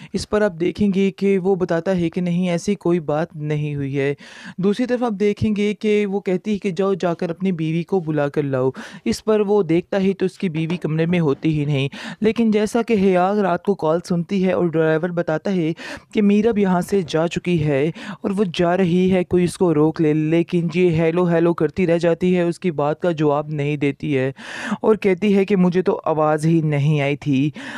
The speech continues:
असल सारी गलती जो है वो हया की ही है। दूसरी तरफ आप देखेंगे कि बाद में आता है उसका बंदा मुर्तसिम का और कहता है आकर कि मीरा बीबी रात को ही घर छोड़कर चली गई थी, जिसकी वजह से वो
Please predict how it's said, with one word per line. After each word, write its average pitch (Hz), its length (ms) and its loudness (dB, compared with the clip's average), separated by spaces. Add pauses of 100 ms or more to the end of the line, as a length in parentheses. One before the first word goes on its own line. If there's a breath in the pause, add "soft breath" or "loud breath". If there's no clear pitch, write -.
(140 loud breath)
असल 214 240 2
सारी 190 360 2
गलती 180 340 0
जो 185 120 2
है 190 220 2
वो 180 220 2
हया 151 300 2
की 170 220 -2
ही 165 160 0
है। 151 200 0
दूसरी 160 280 -2
तरफ 190 140 0
आप 185 140 -2
देखेंगे 175 520 0
कि 175 160 -4
बाद 156 300 -2
में 170 100 0
आता 143 300 -2
है 170 260 2
उसका 160 300 -2
बंदा 139 340 -2
मुर्तसिम 160 440 -6
का 165 120 -6
और 160 80 0
कहता 147 300 -2
है 160 220 2
आकर 147 360 0 (520 loud breath)
कि 202 120 2
मीरा 180 300 2
बीबी 170 320 0
रात 160 300 0
को 165 140 2
ही 160 140 2
घर 175 180 0
छोड़कर 170 420 0
चली 170 280 0
गई 196 160 2
थी, 202 140 2
जिसकी 180 340 0
वजह 165 260 2
से 165 300 0
वो 170 180 0